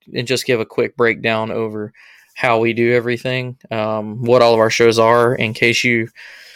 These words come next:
just look at it and don't understand what the titles mean.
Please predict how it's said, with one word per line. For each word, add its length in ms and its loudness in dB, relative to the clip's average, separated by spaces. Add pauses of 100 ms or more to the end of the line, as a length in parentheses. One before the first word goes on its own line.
(480)
just 220 0
look 200 2
at 160 2
it 140 2
and 160 -6
don't 140 4
understand 420 -2
what 100 -4
the 80 -8
titles 420 2
mean. 340 -6